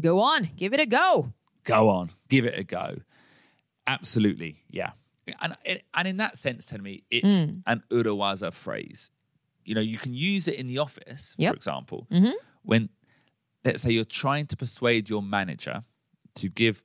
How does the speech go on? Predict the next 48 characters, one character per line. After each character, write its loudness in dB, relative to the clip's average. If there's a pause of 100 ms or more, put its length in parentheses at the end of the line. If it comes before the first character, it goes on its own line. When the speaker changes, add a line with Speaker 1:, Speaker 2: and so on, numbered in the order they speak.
(120)
Speaker 2:
budget 0
for -8
an -4
ambitious -8
project. -14 (640)
Speaker 1:
は -2
い、 -2
「Come 4
on」 4
と 2
か、 0
「Go 6
on, 2
give 2
it 4
a 4
go」、 4
と 0
に -2
か 0
く -6
や 0
っ -4
て -2
み 0
ま 0
し 2
ょ 6
う -2
と -2
い 2
う 2
こ -2
と 0
で 2
す -2
け 0
れ 4
ど -2
も、 4 (420)
こ 2
の 4 (260)
「You 4
don't 6
shoot, 2 (120)
you 4
don't 4
score」 0